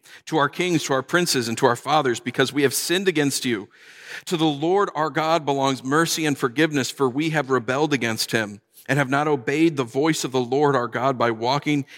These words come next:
in his laws, which he set before us by his servants, the prophets. All Israel has transgressed your law and turned aside, refusing to obey your voice. And the curse and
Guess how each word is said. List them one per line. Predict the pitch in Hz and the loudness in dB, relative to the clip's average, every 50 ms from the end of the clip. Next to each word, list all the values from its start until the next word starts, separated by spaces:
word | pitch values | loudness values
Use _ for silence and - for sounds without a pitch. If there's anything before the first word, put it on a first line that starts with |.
| - - | -6 0
in | 139 147 151 | 2 2 2
his | 135 147 135 110 | 2 0 -2 -2
laws, | 110 110 117 120 123 120 113 101 101 - | -2 0 0 2 2 2 0 -2 -4 -2
which | 117 120 - - | -2 -2 -2 0
he | - 127 | -2 -2
set | - - 147 143 - | 0 0 0 0 0
before | - 131 - - 120 120 117 | -2 -8 -4 -2 0 2 2
us | 113 113 - | 0 0 -4
by | 113 110 107 117 123 123 | -4 -2 0 0 0 0
his | 123 127 120 - | 0 -2 -4 -4
servants, | - - 139 131 123 113 117 92 - - - - - - _ | 0 2 2 2 2 2 -2 -8 -10 -12 -12 -14 -20 -12 _
the | - 120 | -8 -4
prophets. | - - 120 120 113 - - - - - - - - - - _ | -2 0 0 0 0 -2 -8 -12 -12 -14 -14 -16 -20 -20 -20 _
All | - 139 165 185 190 190 196 185 | -4 -2 0 2 2 0 0 0
Israel | 180 190 190 170 175 185 180 170 | 0 0 0 0 -2 -2 -2 -2
has | - 160 160 151 - | 0 0 -2 -2 -2
transgressed | - - 160 147 135 123 - 147 151 156 143 - - | -4 -2 0 0 -2 -2 -2 0 0 0 0 -2 -4
your | 139 139 131 | -4 -2 -2
law | 127 127 131 131 135 127 120 107 | 0 0 0 0 2 0 0 -2
and | 110 110 107 - | -4 -6 -10 -4
turned | - 143 143 135 131 | 0 2 2 2 2
aside, | 127 - 139 120 113 113 113 104 107 | 2 2 4 4 4 4 2 0 -2
refusing | 117 117 - 160 180 196 190 170 175 151 | -2 -2 -2 -2 0 0 0 0 0 0
to | - 160 147 | 2 2 2
obey | 131 117 127 127 | 2 2 2 0
your | 127 123 123 120 | 0 0 -2 -4
voice. | 110 120 127 127 117 104 - - - - - - - - | -2 -2 0 0 0 -2 -6 -8 -12 -14 -16 -14 -12 -4
And | - 160 160 | -2 0 0
the | - | 0
curse | - - - 196 202 180 - - - | -2 -2 0 2 2 2 0 -2 -4
and | - 147 143 | -4 -4 -4